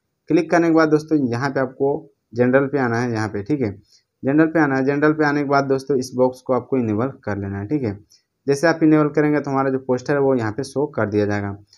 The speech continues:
उसके बाद दोस्तों इस पोस्टर को चेंज करने के लिए आपको फिर से जनरल पे क्लिक करना है। उसके बाद दोस्तों उसके नीचे इमेज आएगा तो इस पर आपको क्लिक कर लेना है। उसके बाद दोस्तों यहाँ पे आपको कस्टम इमेज आएगा तो इस पर आपको क्लिक कर लेना है।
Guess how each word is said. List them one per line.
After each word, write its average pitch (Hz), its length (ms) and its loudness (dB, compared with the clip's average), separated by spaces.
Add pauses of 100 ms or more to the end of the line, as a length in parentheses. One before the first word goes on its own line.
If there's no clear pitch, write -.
(200)
उसके 156 180 -2
बाद 175 140 4
दोस्तों 165 240 0
इस 160 80 -4
पोस्टर 156 380 -2
को 156 80 2
चेंज 139 300 -2
करने 143 200 0
के 135 60 -4
लिए 139 100 0
आपको 131 160 -2
फिर 117 140 -4
से 135 180 -4
जनरल 123 260 0
पे 135 120 -4
क्लिक 127 280 -4
करना 107 180 -2
है। 120 160 -6 (460)
उसके 135 220 -6
बाद 170 120 4
दोस्तों 160 300 2
उसके 156 240 0
नीचे 151 260 2 (100)
इमेज 131 260 0
आएगा 131 220 4
तो 123 80 -10
इस - 160 -20
पर 147 60 2
आपको 135 200 -2
क्लिक 110 260 -8
कर 110 100 0
लेना 107 180 0
है। 151 100 -6 (460)
उसके 131 220 -4
बाद 170 120 4
दोस्तों 156 280 0
यहाँ 131 240 -2
पे 147 100 -4
आपको 143 260 0
कस्टम 135 480 -2
इमेज 131 280 2
आएगा 117 200 4
तो 117 120 -8
इस 110 60 -18
पर 151 100 -2
आपको 143 240 -2
क्लिक 110 260 -8
कर 104 80 -2
लेना 104 200 -2
है। 165 140 -6